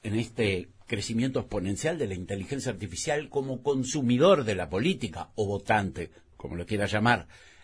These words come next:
eh, utilizar una herramienta parecida, incluso hasta mejorada,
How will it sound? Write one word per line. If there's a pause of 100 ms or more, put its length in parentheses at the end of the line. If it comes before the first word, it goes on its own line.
eh,
utilizar
una
herramienta (200)
parecida,
incluso
hasta
mejorada,